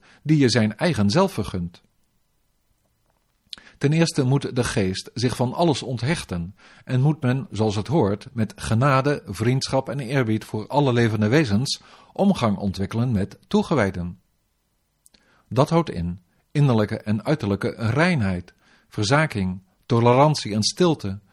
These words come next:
studie van de heilige geschriften, eenvoud, celibaat,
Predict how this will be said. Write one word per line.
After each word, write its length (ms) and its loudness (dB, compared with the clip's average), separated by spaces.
studie 480 -2
van 140 0
de 60 2
heilige 380 0
geschriften, 840 -6
eenvoud, 640 0
celibaat, 760 0